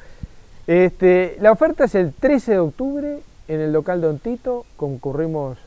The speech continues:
al remate de Santa Clotilde como cabaña invitada y bueno, pienso que tenemos un, un ganado, este, de un tamaño moderado,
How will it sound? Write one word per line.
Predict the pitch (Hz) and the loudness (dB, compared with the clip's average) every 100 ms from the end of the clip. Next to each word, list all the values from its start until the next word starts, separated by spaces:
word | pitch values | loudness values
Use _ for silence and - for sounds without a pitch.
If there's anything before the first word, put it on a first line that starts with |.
| - | -14
al | 135 | -12
remate | 135 143 143 | -8 -8 -6
de | 139 131 | -8 -8
Santa | 131 127 | -12 -12
Clotilde | 135 143 151 202 185 | -10 -10 -6 -6 -4
como | 143 135 123 | -6 -8 -10
cabaña | 127 131 139 | -10 -8 -8
invitada | 143 156 226 240 233 247 - _ - - - - | -8 -6 -2 0 0 -4 -12 _ -20 -20 -20 -4
y | 170 | 2
bueno, | 190 185 151 143 | 4 4 2 -2
pienso | 202 226 220 185 | -2 -2 0 0
que | 180 165 151 143 127 117 - - _ - - - - - - - - - - - 131 | 2 2 2 2 -2 -8 -18 -20 _ -20 -20 -20 -20 -20 -20 -20 -20 -20 -20 -20 -12
tenemos | - 160 180 185 160 | -2 0 0 -2 -2
un, | 170 147 131 | -2 -4 -4
un | 160 | -4
ganado, | 156 156 175 175 165 151 135 117 - - - - - - - | -2 0 4 6 6 4 -2 -8 -14 -20 -20 -20 -20 -20 -18
este, | - 135 120 - 139 131 123 | -10 -10 -10 -8 -6 -6 -8
de | 135 | -8
un | 151 147 - - - | -6 -8 -12 -14 -2
tamaño | 156 165 175 170 156 131 117 110 - - - - - - - - - | -2 0 -2 -2 -2 -4 -8 -14 -20 -20 -20 -20 -20 -20 -20 -20 -8
moderado, | 151 151 160 202 226 226 220 | -2 4 6 8 6 4 0